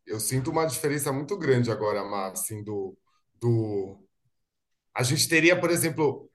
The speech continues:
fim de ano e tudo, pra mim eu tô tendo esse assunto muito mais agora, mas eu sinto um, um certo movimento de exaustão de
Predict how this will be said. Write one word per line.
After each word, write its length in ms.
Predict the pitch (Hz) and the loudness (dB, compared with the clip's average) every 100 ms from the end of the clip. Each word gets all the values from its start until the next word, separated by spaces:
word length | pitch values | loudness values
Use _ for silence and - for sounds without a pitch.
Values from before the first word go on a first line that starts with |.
| - | -10
fim 320 | - 170 180 | -2 0 2
de 200 | - 151 | 2 6
ano 260 | 151 175 185 | 6 8 4
e 160 | 139 - | 0 -2
tudo, 640 | 175 220 135 117 - - _ | -4 -2 0 0 -2 -12 _
pra 180 | 143 143 | 2 4
mim 200 | 143 180 | 4 4
eu 140 | 208 - | 4 4
tô 160 | 170 | 0
tendo 220 | 165 175 | 0 2
esse 180 | 185 180 | 2 2
assunto 360 | 156 - 175 175 | 0 -2 -2 -2
muito 240 | 180 185 | 0 2
mais 260 | 175 170 180 | 2 2 2
agora, 540 | 180 165 160 156 123 | 0 4 6 8 4
mas 260 | 113 123 127 | 2 0 0
eu 80 | 131 | 0
sinto 460 | - 175 196 196 | -2 -2 -2 -4
um, 480 | 196 160 156 151 156 | -6 -6 -4 -4 -2
um 20 | |
certo 580 | 151 - 147 147 - 156 | 0 2 4 2 -2 -4
movimento 640 | 147 139 135 139 151 156 | 0 0 0 0 0 -2
de 120 | 139 165 | -2 0
exaustão 640 | 165 170 170 - 156 185 | 2 0 0 0 2 2
de 300 | 202 196 - | 2 -4 -8